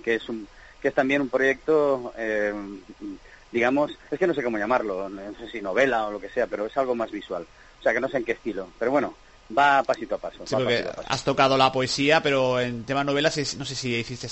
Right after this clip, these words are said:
Speaker 2: alguna cosa relacionada.
Speaker 1: Eh, había un proyecto en mente, eh, precisamente con, con mi sobrino, que fue cuando,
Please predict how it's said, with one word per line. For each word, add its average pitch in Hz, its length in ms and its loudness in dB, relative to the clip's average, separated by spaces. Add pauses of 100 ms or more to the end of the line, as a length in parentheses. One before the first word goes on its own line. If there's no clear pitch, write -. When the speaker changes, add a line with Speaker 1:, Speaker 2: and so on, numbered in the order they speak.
Speaker 2:
alguna 117 300 -4
cosa 135 240 -4
relacionada. 135 480 -4 (400)
Speaker 1:
Eh, 147 180 6
había 151 240 8
un 190 60 2
proyecto 165 580 4
en 139 140 2
mente, 147 480 0 (400)
eh, 98 240 -4
precisamente 113 460 -4
con, 107 500 -4
con 104 160 -8
mi 98 80 -8
sobrino, 107 400 -2
que 101 120 -2
fue 110 180 -4
cuando, 98 440 -2